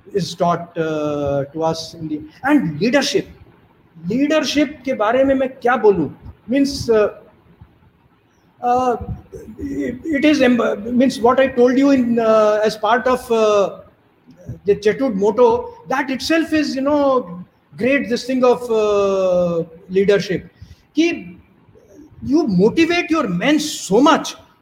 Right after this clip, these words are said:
you train them so well. It, motivation is one thing.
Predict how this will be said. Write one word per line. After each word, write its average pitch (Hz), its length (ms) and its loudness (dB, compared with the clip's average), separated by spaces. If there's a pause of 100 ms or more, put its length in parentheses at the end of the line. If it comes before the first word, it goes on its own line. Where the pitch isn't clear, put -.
you 294 240 -2 (160)
train 262 380 0
them 330 160 0
so 294 400 -4
well. 254 280 0 (220)
It, 226 160 -12
motivation 302 500 0
is 254 120 0
one 247 160 -6
thing. 196 200 -10